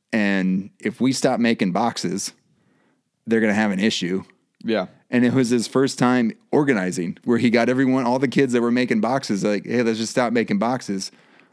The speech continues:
Speaker 1: until we get a raise." Like, "Hey, no, you can't do that. We, we can just get somebody else." <laughs> "No, you can't. This is a small town. They, we're the only ones that can make these boxes."
Speaker 2: Exactly. Yeah. Yeah. That just, yeah. Building on that idea of, like, well, and it's funny. It's, it, it kind of proves that, like,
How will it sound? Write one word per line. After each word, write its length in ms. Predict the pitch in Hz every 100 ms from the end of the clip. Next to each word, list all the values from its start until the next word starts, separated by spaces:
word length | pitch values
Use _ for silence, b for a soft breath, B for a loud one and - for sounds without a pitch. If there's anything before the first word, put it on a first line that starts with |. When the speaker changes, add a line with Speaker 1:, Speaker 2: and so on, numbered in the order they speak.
| b
Speaker 1:
until 220 | 107 117
we 100 | 110
get 120 | 107
a 20 | 107
raise." 200 | 117 98
Like, 140 | 107
"Hey, 180 | 170 180
no, 180 | 147 143
you 160 | 123
can't 220 | 165 131 101
do 120 | 101
that. 260 | 110 147 113
We, 140 | 127
we 160 | 123 139
can 80 | 147
just 140 | 131
get 120 | 147
somebody 220 | 147 139
else." 220 | 160 120 - -
<laughs> 120 | -
"No, 160 | 160 147
you 120 | 220
can't. 200 | - 131
This 80 | 190
is 60 |
a 40 | 185
small 240 | 175 165
town. 360 | 127 208 127 113
They, 120 | 156
we're 120 | 165
the 80 | 175
only 120 | 185
ones 200 | 185 240
that 80 | 190
can 120 | -
make 160 | 226 202
these 160 | -
boxes." 500 | - 95 - 101 95 - B B
Speaker 2:
Exactly. 640 | 135 117 117 117 - 98 101
Yeah. 300 | 98 67 67 78
Yeah. 180 | 113
That 280 | 101 101 107
just, 220 | 95 107 120
yeah. 180 | 120
Building 320 | 107 120 123 120
on 140 | 113
that 120 | 107
idea 380 | 104 104 107 107
of, 140 | 95 101
like, 260 | 98 - _ b b b b b b
well, 140 | - 147
and 60 |
it's 100 | 143
funny. 180 | - 139
It's, 140 | 110 -
it, 260 | 135 - -
it 140 | 139 135
kind 160 | 151
of 80 | 139
proves 320 | - 180 143
that, 280 | 120 117 107
like, 260 | 120 117 -